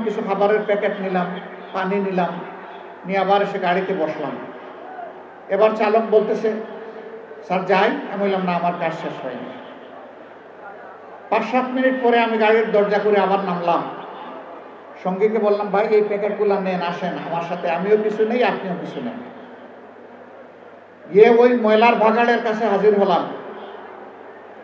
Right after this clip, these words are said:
ততক্ষণে একদল লোক, যারা এই ময়লাগুলা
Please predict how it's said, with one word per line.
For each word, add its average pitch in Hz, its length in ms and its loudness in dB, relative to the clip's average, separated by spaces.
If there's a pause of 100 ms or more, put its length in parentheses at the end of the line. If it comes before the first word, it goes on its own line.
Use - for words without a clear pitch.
(140)
ততক্ষণে 254 580 4
একদল 240 360 4
লোক, 247 280 12 (1000)
যারা 214 200 2
এই 226 100 4
ময়লাগুলা 220 560 2